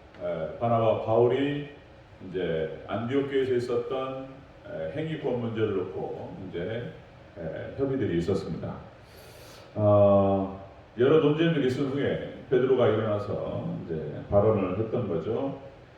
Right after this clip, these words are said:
에, 베드로가 이제 고넬료 이방인 전도, 어, 체험이 있고요. 에, 그 가운데 이방인,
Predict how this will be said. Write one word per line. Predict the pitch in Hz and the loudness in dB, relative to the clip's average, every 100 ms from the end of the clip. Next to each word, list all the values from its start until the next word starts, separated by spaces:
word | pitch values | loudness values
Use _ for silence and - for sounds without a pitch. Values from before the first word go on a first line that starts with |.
| - | -12
에, | 95 90 85 82 82 | -8 -4 -4 -4 -2
베드로가 | 113 110 107 101 | 0 2 2 2
이제 | 98 | 0
고넬료 | - 120 139 139 131 98 87 - 107 | 2 2 4 4 4 4 4 -2 -4
이방인 | 110 117 117 110 104 | 0 2 2 0 -2
전도, | 110 - 113 98 90 87 - - - | -4 -2 2 4 4 2 -2 -8 -12
어, | - - - - - - - | -10 -10 -10 -10 -10 -10 -10
체험이 | - 170 139 98 | -2 0 0 -2
있고요. | - 85 71 71 - - - - - - | -6 -6 -6 -8 -10 -14 -16 -20 -20 -16
에, | - - - | -12 -10 -4
그 | 110 101 | 2 4
가운데 | 101 101 101 98 87 82 | 4 2 2 2 2 0
이방인, | 110 120 117 107 98 | 2 2 2 0 -4